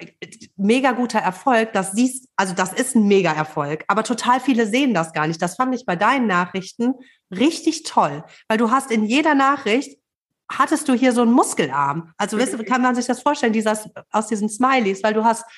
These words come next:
Speaker 1: ich meine, das selbstständige Einschlafen hat die ersten Tage ja gar nicht geklappt, aber du hattest trotzdem immer was gefunden, was ein
Speaker 2: Ja.
Speaker 1: Highlight war. Und da hast du
Speaker 2: Ja.
Speaker 1: mich zum Beispiel am,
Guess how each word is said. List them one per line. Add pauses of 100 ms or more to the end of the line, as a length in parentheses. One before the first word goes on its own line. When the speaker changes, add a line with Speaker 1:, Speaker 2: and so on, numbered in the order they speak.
(480)
Speaker 1:
ich
meine,
das
selbstständige
Einschlafen
hat
die
ersten
Tage
ja
gar
nicht
geklappt, (120)
aber
du
hattest
trotzdem
immer
was
gefunden,
was
ein
Speaker 2:
Ja.
Speaker 1:
Highlight
war.
Und
da
hast
du
Speaker 2:
Ja.
Speaker 1:
mich
zum
Beispiel
am,